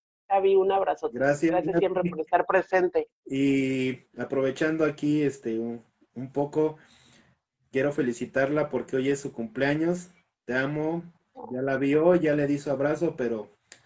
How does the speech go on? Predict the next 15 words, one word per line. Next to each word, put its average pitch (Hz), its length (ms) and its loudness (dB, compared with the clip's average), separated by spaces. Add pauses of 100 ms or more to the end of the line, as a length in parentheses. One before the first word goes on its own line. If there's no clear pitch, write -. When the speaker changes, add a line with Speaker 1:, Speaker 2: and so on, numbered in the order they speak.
(480)
Speaker 2:
quiero 123 180 -2
hacerlo 127 340 -4
aquí 120 240 -4
también, 117 340 -6
este, 92 560 -12 (280)
por 104 160 -8
el 104 100 -8
podcast. 147 640 -6 (400)
Te 117 100 -10
amo, 131 240 -4
Gaby. 127 380 -4
Feliz 123 380 -8
cumple 139 400 -6
y 123 100 -4
que, 104 400 -10